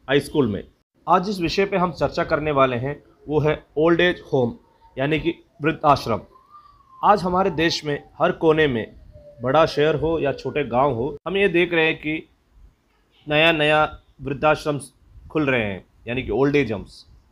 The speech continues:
ओल्ड एज होम्स का जो नया नाम है वो है रिटायरमेंट होम्स।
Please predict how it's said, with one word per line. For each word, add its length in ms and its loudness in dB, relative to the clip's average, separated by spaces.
ओल्ड 220 0
एज 160 4
होम्स 200 0
का 140 -2
जो 160 -2
नया 260 2
नाम 280 -2
है 260 -6
वो 120 -2
है 240 -2
रिटायरमेंट 560 -2
होम्स। 320 -10